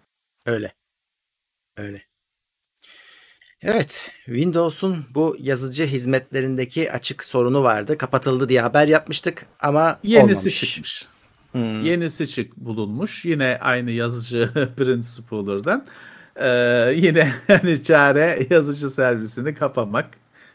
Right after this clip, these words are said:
Speaker 2: Yani olacak iş mi yani? Adam araba
Speaker 1: <laughs>
Speaker 2: almış, diyorsun ki kullanma.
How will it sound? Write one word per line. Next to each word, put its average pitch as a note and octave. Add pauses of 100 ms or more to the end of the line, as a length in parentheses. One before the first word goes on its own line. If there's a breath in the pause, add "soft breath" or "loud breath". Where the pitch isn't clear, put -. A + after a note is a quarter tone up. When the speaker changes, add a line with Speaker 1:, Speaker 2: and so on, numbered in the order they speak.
(120)
Speaker 2:
Yani A#2
olacak A2+
iş A#2+
mi G2+
yani? F#2
Adam G#2 (680 soft breath)
araba B2+
Speaker 1:
<laughs> B2+
Speaker 2:
almış, A#2
diyorsun B2+
ki C3
kullanma. A#2+